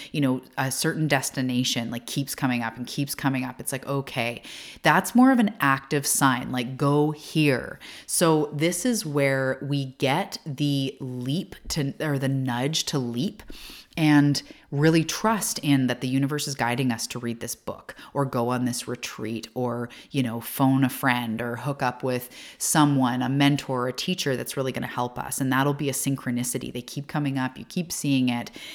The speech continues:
And that's definitely a direct sign from the universe. And what happens with this that I think is really cool is the universe is energetic, right? Like, spirits and spirit guides, everything's energetic. They're not physical matter. But they have to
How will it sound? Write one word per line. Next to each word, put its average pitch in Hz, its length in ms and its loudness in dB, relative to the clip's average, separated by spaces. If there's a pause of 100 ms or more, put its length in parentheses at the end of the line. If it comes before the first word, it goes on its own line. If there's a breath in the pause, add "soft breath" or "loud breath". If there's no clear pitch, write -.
(140 loud breath)
And 143 120 4
that's 143 300 4
definitely 156 680 -2
a 139 100 -4
direct 120 640 -4
sign 120 440 0
from 123 280 -2
the 120 100 0
universe. 120 680 0
And 135 280 2 (420 loud breath)
what 160 240 4
happens 180 480 4
with 131 140 -2
this 123 220 0
that 120 100 0
I 135 160 0
think 160 200 0
is 131 120 -2
really 123 200 0
cool 123 440 -2
is 135 280 0 (460 loud breath)
the 170 140 2
universe 240 440 6
is 190 240 0
energetic, 123 720 2
right? 123 220 -2
Like, - 140 -6
spirits 190 580 4
and 123 180 4
spirit 120 320 -2
guides, 170 280 4
everything's 208 480 6
energetic. 135 760 2
They're 139 100 2
not 135 380 2
physical 127 640 -4
matter. 120 600 -2 (640)
But 165 280 0
they 165 140 6
have 185 500 2
to 202 260 6